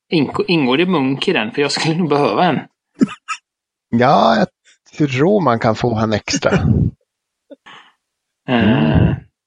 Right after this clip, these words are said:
Speaker 1: jag har ju min, eh, min fina gåva från dig, Gudmundsson, min M hundra där. Eh,
Speaker 2: Ja, den,
Speaker 1: den,
Speaker 2: ja.
Speaker 1: <clears throat> den har ju en liten, eh, den är ju från den gamla skolan, så den har ju en s-, sweet spot, som man säger så.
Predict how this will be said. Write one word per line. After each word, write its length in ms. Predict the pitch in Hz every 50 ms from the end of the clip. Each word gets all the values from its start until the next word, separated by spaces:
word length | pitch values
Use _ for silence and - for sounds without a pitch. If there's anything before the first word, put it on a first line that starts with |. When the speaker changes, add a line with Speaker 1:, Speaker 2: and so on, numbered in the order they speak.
| _ _ _
Speaker 1:
jag 120 | - 131
har 220 | 131 143 151 147 139
ju 100 | 135 131
min, 280 | 139 147 143 139 139
eh, 380 | 135 135 131 131 131 131 131 135
min 160 | 135 143 147
fina 240 | 139 165 156 139 139
gåva 320 | 135 - 147 131 127 123 123
från 160 | - 135 135
dig, 140 | 135 127 123
Gudmundsson, 440 | 120 117 117 117 113 135 147 139
min 220 | 131 131 127 127 123
M 380 | 135 - 147 139 135 123 117 113 -
hundra 420 | - 123 117 120 117 117 123 131 143
där. 180 | 160 151 127 117 - - _ _ _ _ _ _ _ _ _ _ _ _ _ _ _ - - _ _ _ -
Eh, 180 | - - - - - - 123
Speaker 2:
Ja, 240 | 120 120 151 185 214
den, 20 |
Speaker 1:
den, 220 | - 240 254 233 160 156 - -
Speaker 2:
ja. 60 | - - -
Speaker 1:
<clears throat> 120 | - - -
den 180 | 156 143 147
har 140 | 180 196 185
ju 80 | 147 135
en 60 | 135
liten, 520 | 139 135 - 151 143 143 147 - 104 -
eh, 480 | 80 - - - 107 - - - - - _ -
den 220 | 156 151 151 170
är 120 | 175 170 156
ju 360 | 151 139 139 139 143 143 139 135 _ _ _ _ _ _ _ _ _ _ _ -
från 120 | - 143
den 100 | 151 151
gamla 280 | 147 160 151 135 123 120
skolan, 420 | - - 160 135 113 107 107 107
så 120 | 110 - 135
den 180 | 131 135 143
har 120 | 147 147 151
ju 200 | 147 147 147 147 147 - _ _ _ _ -
en 100 | 147 147
s-, 520 | 143 - - - - - - 226 180 -
sweet 260 | - 196 196 156 - -
spot, 320 | - - - 185 175 - _ -
som 140 | - 170 160
man 120 | 165 165
säger 160 | 160 170 170
så. 220 | 165 165 143 -